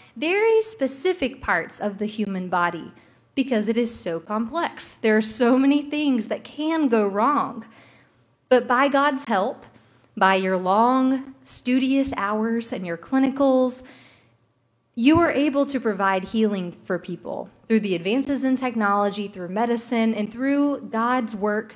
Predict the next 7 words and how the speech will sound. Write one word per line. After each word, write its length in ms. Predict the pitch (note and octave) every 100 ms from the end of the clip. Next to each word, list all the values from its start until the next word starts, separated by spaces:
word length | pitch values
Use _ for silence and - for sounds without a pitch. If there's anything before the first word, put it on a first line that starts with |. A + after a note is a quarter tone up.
| -
through 360 | C4+ F#4+ G#4
you. 440 | D#4 F3+ D3+ - - _ _ _ _ _ _ _ _ _ _ _ -
And 240 | D4 C#4+
beyond 480 | C#4+ E4 A4+ A#4 A#4
the 80 | C4+
physical 500 | E4 D4+ C4+ C4+ F3+
realm, 580 | E3+ E3 F#3 C#4+ C#4+